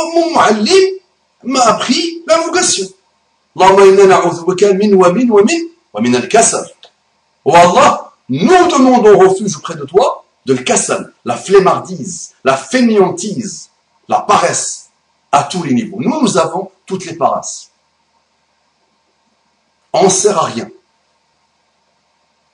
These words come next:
Alors que, subhanallah, t'as dans le hadith sahih, le Bukhari, authentique, pur. Si tu as dans tes mains une facile, c'est-à-dire une petite plante,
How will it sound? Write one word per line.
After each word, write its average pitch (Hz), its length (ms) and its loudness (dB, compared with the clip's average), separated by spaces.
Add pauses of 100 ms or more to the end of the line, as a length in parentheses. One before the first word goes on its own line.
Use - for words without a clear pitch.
(440)
Alors 175 280 0
que, - 60 -4
subhanallah, 185 800 -4 (220)
t'as 156 140 0
dans 156 300 -8 (160)
le - 60 -8
hadith - 560 0
sahih, - 600 -2
le - 60 -14
Bukhari, - 380 2 (180)
authentique, 247 580 2
pur. 254 340 0 (1120)
Si - 500 -6 (400)
tu 160 200 -4
as - 320 0 (140)
dans 175 320 0
tes 165 140 -8
mains 117 220 -6 (600)
une 226 220 4
facile, 180 640 -2 (380)
c'est-à-dire 196 260 2
une 208 120 2
petite 254 300 -4
plante, 214 520 0